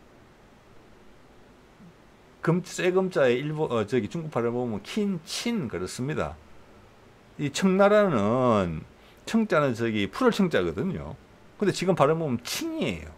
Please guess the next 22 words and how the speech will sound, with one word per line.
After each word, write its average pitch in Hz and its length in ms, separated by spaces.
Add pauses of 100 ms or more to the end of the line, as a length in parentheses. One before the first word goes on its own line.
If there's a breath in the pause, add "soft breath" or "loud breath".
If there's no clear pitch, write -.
(100)
일-, 127 180 (100)
중국 143 260
발음이. 76 360 (320 loud breath)
저 - 140
같아요, 202 440
발음이. 95 400 (2000)
근데 208 200
이 202 60
발음이 180 260
어디서 135 240
왔느냐? 151 300
만주족의 180 560
말에서 117 300
왔다는 82 340
거죠. - 220 (1080)
아이신, 143 560
아이친. 135 640 (1600)
여기서 139 280
아는 143 460 (600 loud breath)
신성하다는 156 680
뜻이고, 87 340
친이 190 460